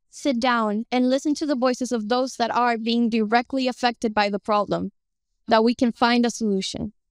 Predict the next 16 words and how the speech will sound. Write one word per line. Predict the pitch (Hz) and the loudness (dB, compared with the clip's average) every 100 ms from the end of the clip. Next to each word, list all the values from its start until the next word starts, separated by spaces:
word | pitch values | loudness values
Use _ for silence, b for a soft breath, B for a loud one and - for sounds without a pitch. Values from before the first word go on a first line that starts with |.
| _ _ _ _ _ _ _ _ _ _ _ _ - | _ _ _ _ _ _ _ _ _ _ _ _ 0
This | 269 285 - | 0 2 2
year, | 262 262 403 _ _ _ _ - | 4 4 2 _ _ _ _ -12
seven | - 269 294 | -2 4 6
million | 302 302 294 | 6 6 4
people | 285 277 262 | 2 2 2
have | 262 226 | 2 2
been | 240 247 | 2 2
displaced | 240 - 247 240 | 0 0 0 0
across | 233 233 220 - | -2 0 -2 2
European | 226 220 247 226 | 2 4 2 2
borders. | 208 208 202 214 - - _ _ _ _ _ _ _ _ _ _ - | 4 2 0 -6 -12 -18 _ _ _ _ _ _ _ _ _ _ -6
But | 254 240 220 208 _ _ _ _ _ | -2 0 0 -4 _ _ _ _ _
unfortunately, | 254 240 254 254 294 302 427 - _ _ _ _ _ _ _ - | -4 0 0 0 2 2 2 -4 _ _ _ _ _ _ _ -6
um, | 226 226 226 226 226 | 0 2 4 4 4
that's | 233 262 | 2 2
only | 285 294 | 2 2